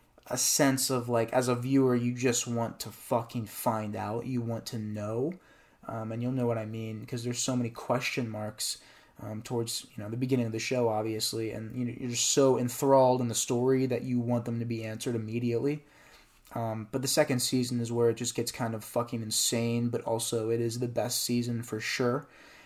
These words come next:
And then, in my opinion, and it's weird that this has the similar rating to the second season on Rotten Tomatoes, is the third season was a little bit of a drop-off.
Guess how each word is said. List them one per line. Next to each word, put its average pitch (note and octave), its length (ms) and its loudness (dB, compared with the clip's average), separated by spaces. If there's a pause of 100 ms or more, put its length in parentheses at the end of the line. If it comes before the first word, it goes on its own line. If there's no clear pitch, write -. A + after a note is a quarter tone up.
(120)
And D#3 140 2
then, D#3 120 4
in D3+ 200 -2
my E3 140 2
opinion, F3 640 0
and A#2+ 220 -6
it's B2 180 -8
weird C3 300 2
that B2 120 -4
this B2+ 220 -2
has A#2 360 -4
the A#2 100 -6
similar C3+ 420 0
rating A2+ 460 -2
to A#2 280 -4
the A2+ 140 -6
second A#2 300 -4
season A#2+ 280 -2
on A2 140 -6
Rotten A2 260 -6
Tomatoes, A2+ 520 -4 (320)
is C3+ 160 -2
the - 80 -10
third F3 280 0
season G#3+ 300 -2
was E3+ 80 0
a D3 60 2
little C3 260 2
bit D3+ 100 4
of E3 100 2
a F3 40 -2
drop-off. A2+ 600 0